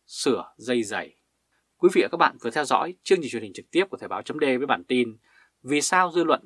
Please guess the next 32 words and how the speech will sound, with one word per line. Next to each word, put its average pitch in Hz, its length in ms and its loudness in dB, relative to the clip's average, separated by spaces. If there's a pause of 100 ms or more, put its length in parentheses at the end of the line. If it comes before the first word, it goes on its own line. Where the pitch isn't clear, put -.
nghi 165 180 -2
ngờ 120 360 0
kết - 200 -6
quả 113 280 4
giám 120 240 -2
định - 160 0 (440)
nguyên 139 260 -2
nhân 120 280 -2 (240)
vụ 123 240 -2
cháy 123 280 2 (160)
chung 120 220 -2
cư 110 380 -4
mini. 104 440 -6 (880)
Quý 185 160 10
vị - 180 2
và 135 80 -4
các 160 60 6
bạn - 180 4
hãy - 120 -14
chia - 140 -4
sẻ 101 240 0
video 151 200 0
này 123 380 4
cho 156 100 -4
nhiều 143 160 -2
người 104 120 -6
biết 151 200 2
và 104 80 -4
bấm 104 140 -6
nút 214 140 -8
theo 127 120 0
dõi 113 300 0